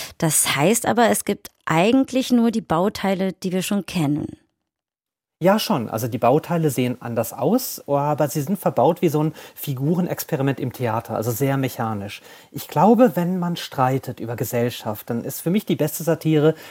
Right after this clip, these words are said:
Speaker 2: Figur A sagt eine unbequeme Wahrheit und ich denk, "Boah, nee, das stimmt." Und dann hält Figur B dagegen und ich denk, "Wow, das stimmt aber auch. Das Thema ist komplex." Aber ein Thema dieses Jahr ist zum Beispiel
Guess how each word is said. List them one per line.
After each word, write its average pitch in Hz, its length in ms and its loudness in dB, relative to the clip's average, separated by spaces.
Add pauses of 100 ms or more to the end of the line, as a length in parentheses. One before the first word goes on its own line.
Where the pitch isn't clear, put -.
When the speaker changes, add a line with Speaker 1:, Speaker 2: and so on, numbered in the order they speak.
Speaker 2:
Figur 127 480 2
A 160 240 4
sagt 131 380 0
eine 143 60 -2
unbequeme 127 500 -2
Wahrheit 151 460 2
und 117 120 -8
ich 110 80 -12
denk, 123 240 -8
"Boah, 123 200 0
nee, 113 180 -4
das 156 240 0
stimmt." 220 420 0 (340)
Und 147 220 2
dann 160 140 4
hält 190 220 0
Figur 139 320 0
B 135 180 0
dagegen 160 320 2
und 147 80 -2
ich 131 80 -6
denk, 120 240 -4
"Wow, 123 180 4
das 117 200 -6
stimmt 120 260 -4
aber 107 240 0
auch. 135 220 -2
Das - 300 -8
Thema 165 260 -6
ist - 160 -8
komplex." - 640 -4 (500)
Aber 147 340 6 (260)
ein 190 220 2
Thema 180 300 2
dieses 190 380 0
Jahr 131 180 -4
ist - 160 -8
zum 135 100 -2
Beispiel 123 400 -2